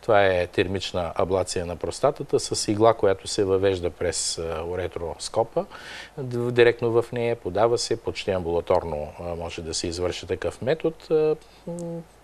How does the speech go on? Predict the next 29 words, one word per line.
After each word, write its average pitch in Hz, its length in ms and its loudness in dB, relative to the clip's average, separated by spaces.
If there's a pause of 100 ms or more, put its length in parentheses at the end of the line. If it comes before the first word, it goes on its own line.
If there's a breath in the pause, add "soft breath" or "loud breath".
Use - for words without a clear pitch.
по-слабо 110 760 10
развитие, 104 540 4
предвид 127 420 2
на 95 120 2
това, 127 180 4
че - 180 -4
има, 113 480 4
е, - 20 -2 (240)
много 107 260 2
по-, 101 640 2
е, 95 40 0
други 98 280 -2
по-популярни 101 760 2
и 101 40 -2
по-ефективни 98 720 2
методи. 80 380 -6
Е, - 720 -8 (360)
микровълнова 104 720 6
терапия, 123 680 4 (480 loud breath)
при 131 120 6
която 120 560 6
пациента 110 520 2
само 95 480 2
един 92 240 -4
катетър 92 380 2
е 87 100 0
необходим 87 560 -4
с, - 400 -6
е, 87 40 -8